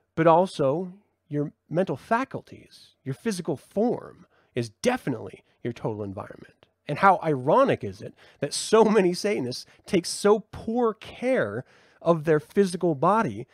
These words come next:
and yet have a beautiful looking altar, for example,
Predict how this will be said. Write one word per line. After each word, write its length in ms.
and 240
yet 320
have 180
a 80
beautiful 480
looking 260
altar, 380
for 120
example, 500